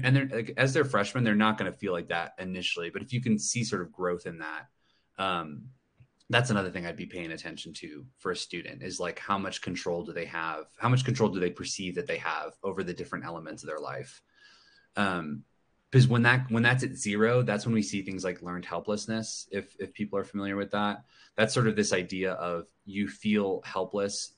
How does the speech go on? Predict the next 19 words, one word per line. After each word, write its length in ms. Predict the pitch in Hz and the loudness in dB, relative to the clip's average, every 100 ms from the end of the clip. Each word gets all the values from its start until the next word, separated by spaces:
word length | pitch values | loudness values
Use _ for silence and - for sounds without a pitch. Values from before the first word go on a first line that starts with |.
| - | -8
to 440 | 101 90 90 87 - | -6 -4 -4 -6 -6
resolve 560 | 98 87 87 90 95 | -4 -2 0 0 -2
the 80 | 98 | -4
different 260 | 90 90 87 | -4 -6 -4
conflicts 440 | 90 87 98 90 | -4 -4 -6 -6
or 60 | 90 | -8
situations 560 | 95 85 85 92 110 | -10 -8 -8 -4 -2
in 80 | 113 | -2
your 140 | 117 117 | -2 -2
life. 400 | 120 123 127 - - - - | -2 -2 -6 -12 -20 -10 2
And 100 | 113 | 2
then 120 | 104 | 4
even 280 | 113 123 110 | 4 4 6
when 120 | 107 | 6
you 100 | 101 | 4
actually 240 | 95 90 | 2 -4
can 340 | 90 - 92 98 | -10 -4 -2 0
resolve 400 | 110 117 113 113 | 0 2 2 4
them, 300 | 127 113 | 2 4